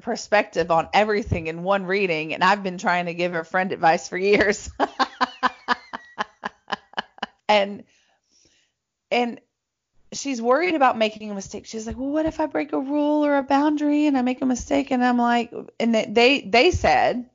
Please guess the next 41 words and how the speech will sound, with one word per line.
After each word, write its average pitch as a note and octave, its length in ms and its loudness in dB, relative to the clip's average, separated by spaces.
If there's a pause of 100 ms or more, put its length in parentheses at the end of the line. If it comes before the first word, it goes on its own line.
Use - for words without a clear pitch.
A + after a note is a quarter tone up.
(960)
"Of A#3+ 120 -4
course F3+ 760 0
you A3+ 120 -10
can, G3 460 -8 (340)
you G#3+ 140 -8
know, F3 160 -10
you're G#3+ 220 -4
flawed, E3 680 4
and, - 280 -8 (140)
you - 100 -4
know, F#3 120 -2
you G#3 180 -6
can A3+ 140 -4
be A3+ 100 -4
flawed, E3 520 4
and, F#3 320 -4
and G3 360 -6 (100)
you G#3+ 180 -14
can B3 160 0
make C4+ 160 0
a E4+ 60 -6
mistake. F4 360 -4
So - 180 -2
what? E4 480 4 (120)
You G#3 120 -8
make F3 160 -6
a F#3 60 -4
mistake." E3+ 520 -6
And G3+ 80 -18
she's B3 180 -14
like, C4 100 -12
"But - 140 -8
what - 120 -6
if A#4+ 80 -10
they A4 100 -6
don't G4+ 160 -6
like G#4 160 -4
me?" G4 300 -10
You C#4 80 2
know? F#3 200 6 (360)
Anyway, A#3 320 2